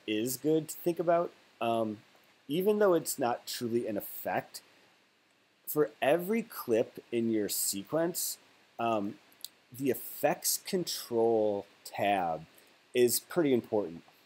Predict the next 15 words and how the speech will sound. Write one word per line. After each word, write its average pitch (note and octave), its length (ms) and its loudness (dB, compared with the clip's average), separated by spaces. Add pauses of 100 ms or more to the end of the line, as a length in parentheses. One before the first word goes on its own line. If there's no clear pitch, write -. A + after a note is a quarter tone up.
(220)
You C3 100 -4
probably G3+ 260 6
aren't B3 120 0
gonna G3+ 220 4 (180)
come C#3 180 -2
in C#3 80 0
here, B2 320 2 (460)
like, A2 240 0 (100)
every G2+ 300 -2
time, A2 560 -4 (380)
but C#3+ 340 8 (1040)
you'll D3 140 6
notice G#3 480 8 (120)
the B2+ 260 6 (280)
default C3 560 2